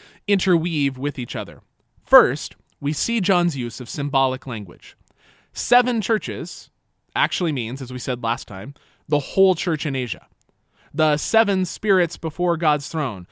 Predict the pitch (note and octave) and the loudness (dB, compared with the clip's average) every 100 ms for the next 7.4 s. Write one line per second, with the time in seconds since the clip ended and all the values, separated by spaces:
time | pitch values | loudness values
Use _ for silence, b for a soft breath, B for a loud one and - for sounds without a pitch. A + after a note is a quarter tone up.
0 | b b D3 D#3+ A2+ A2+ - C3 C#3+ D3 | b b -4 -2 -4 -10 -12 -10 -4 0
1 | D3 C#3 B B B2+ C#3+ F#3+ F#3+ F3 E3 | 0 0 B B -6 2 4 4 4 2
2 | F3 E3 D#3+ D#3+ D#3+ - D#3+ - - D3+ | -2 0 0 0 -2 -2 -6 -6 -4 0
3 | D3+ - D3 C3+ - C3 C#3+ C3+ B2+ B2+ | 0 -2 -4 -6 -4 -2 0 -2 -2 -4
4 | B2 A2+ B2+ B2+ A#2+ A#2+ A#2 A2 C3 C3 | -4 -8 -10 -8 -10 -6 -6 -4 -4 -4
5 | C#3+ D3 D3 D3 C#3+ - D3 E3 D#3+ C#3 | -4 -2 -4 -4 -4 -4 -2 0 0 2
6 | C#3 D3+ C#3+ - C#3+ D#3 D3+ C#3+ C3+ B2 | 2 4 2 0 0 2 4 4 2 0
7 | A2 A#2 A2+ G#2+ | -4 -4 -4 -6